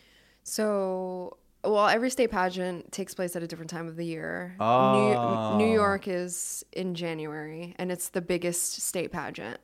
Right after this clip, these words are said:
Speaker 1: So the other pageants will, like, run through the summer and, like, the beginning of the, uh, the fall. Um, Miss New York is usually the latest pageant.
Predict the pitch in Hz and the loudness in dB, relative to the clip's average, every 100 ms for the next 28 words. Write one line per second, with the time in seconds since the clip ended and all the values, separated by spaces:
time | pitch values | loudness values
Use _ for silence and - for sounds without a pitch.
0 | - - 185 170 170 170 - - - - | -8 -4 -2 0 -2 -4 -8 -20 -16 -4
1 | 190 185 190 165 170 165 170 170 160 165 | 0 0 2 0 0 -2 -2 -4 -2 -4
2 | 165 160 156 160 165 - 277 262 254 247 | -4 -6 -6 -10 -6 -2 2 2 2 0
3 | 240 233 190 180 170 170 170 170 180 175 | -2 -4 -4 -4 -4 -6 -8 -8 -6 -4
4 | 180 175 160 160 156 - 175 170 175 175 | -4 -6 -8 -10 -12 -10 -6 -6 -6 -8
5 | - 208 196 190 196 196 - - - _ | -4 0 0 0 -4 -8 -20 -20 -20 _
6 | - 175 170 170 165 165 165 - _ _ | -4 -2 -2 -4 -6 -10 -14 -18 _ _
7 | _ _ - 190 185 196 180 185 165 165 | _ _ -6 -4 -2 -2 -2 -4 -4 -4
8 | 170 160 151 147 170 - - - - - | -4 -4 -6 -8 -10 -8 -8 -8 -10 -14